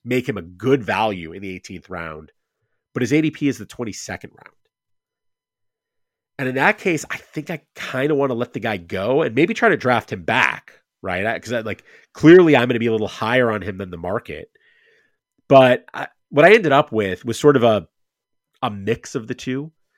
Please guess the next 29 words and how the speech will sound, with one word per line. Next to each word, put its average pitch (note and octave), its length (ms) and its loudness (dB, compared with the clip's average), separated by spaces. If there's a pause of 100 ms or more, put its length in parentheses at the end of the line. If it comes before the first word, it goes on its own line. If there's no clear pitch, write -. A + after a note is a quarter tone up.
(280)
I - 140 -8
was G#2+ 180 -6
using A#2+ 240 -2
both A#2 300 2
the A2+ 100 -2
projected A#2 680 -4
value A2+ 320 -2
for C3+ 100 -8
the A#2+ 60 -4
players A#2 500 0 (140)
and A#2 280 -8
the A#2 60 -6
market G#2+ 400 -4
value G#2+ 320 -4
based G#2 240 -6
on G#2 80 -10
A G2+ 100 -8
D G2 120 -12
P G2 180 -12
for A2 140 -14
the G#2 80 -8
players, A2+ 560 -4 (420)
and G2 580 -8 (1900)
using C3+ 580 0
both A2+ 540 -2
to B2+ 80 -8
determine G2+ 800 -8
who G#2+ 240 -6
my F#2 480 -10